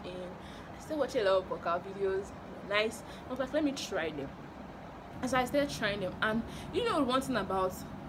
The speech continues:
I thought I was going to just give up immediately because I was like, <laughs> like, me working out. But I started working out, and one thing that actually kept me motivated to keep working out was my little sister. She was so little and she was so lean. She's so lean, actually.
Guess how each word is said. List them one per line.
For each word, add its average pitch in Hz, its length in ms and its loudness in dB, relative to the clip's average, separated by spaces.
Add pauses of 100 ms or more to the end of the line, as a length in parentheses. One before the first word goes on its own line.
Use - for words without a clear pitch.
I 214 60 2
thought 339 160 2
I 349 40 10
was 233 120 6
going 220 140 0
to - 60 -6
just 196 200 -2
give 190 100 -4
up 180 80 0
immediately 180 340 -2 (120)
because 175 160 0
I 170 40 -2
was 170 120 -6
like, 170 180 -4 (400)
<laughs> - 380 -8
like, 185 140 0 (420)
me 214 180 -2 (340)
working 202 380 0
out. 160 220 -2 (480)
But - 180 6
I 226 120 8
started 349 340 4
working 247 260 2
out, 226 160 0
and 190 300 0
one 277 220 6
thing 269 160 -2
that 196 100 4
actually 214 200 -2
kept - 380 -4
me 196 140 -4 (560)
motivated 175 340 0
to - 80 -8
keep 190 140 -8
working 175 160 -6
out 165 80 -6
was 151 120 -6
my 165 100 -4
little 190 300 -4
sister. - 400 -6 (360)
She - 120 0
was 311 160 10
so - 280 6
little 330 340 8
and 277 100 4
she - 80 0
was 277 180 8
so 359 120 0
lean. 247 480 4 (460)
She's 226 120 -4
so - 200 -4
lean, 202 240 0
actually. 156 460 -6